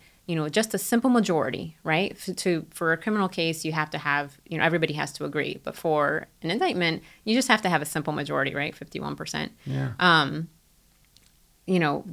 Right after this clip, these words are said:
Speaker 1: is there enough evidence to bring a formal charge?
Speaker 2: So with an indictment, you have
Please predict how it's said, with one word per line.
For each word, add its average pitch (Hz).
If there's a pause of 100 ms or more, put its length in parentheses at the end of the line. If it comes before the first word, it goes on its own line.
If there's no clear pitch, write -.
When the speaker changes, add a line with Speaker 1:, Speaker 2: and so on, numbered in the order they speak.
(140)
Speaker 1:
is 220
there 202
enough 170
evidence 160 (600)
to -
bring 196
a 170
formal 147
charge? - (100)
Speaker 2:
So -
with 202
an 226
indictment, 123 (260)
you 123
have 117